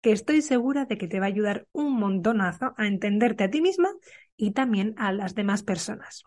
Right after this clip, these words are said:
Vamos a hablar de la mentalidad de víctima y de ser vulnerable. Y quiero hablarte de esto para que puedas ver en qué punto estás tú,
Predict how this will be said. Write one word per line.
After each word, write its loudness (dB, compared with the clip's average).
Vamos 4
a -2
hablar 2
de 0
la 4
mentalidad 2
de -2
víctima -2
y 0
de 0
ser -4
vulnerable. -2
Y 0
quiero 2
hablarte 4
de 4
esto -2
para 2
que -2
puedas 0
ver 2
en 0
qué 0
punto -4
estás -4
tú, 0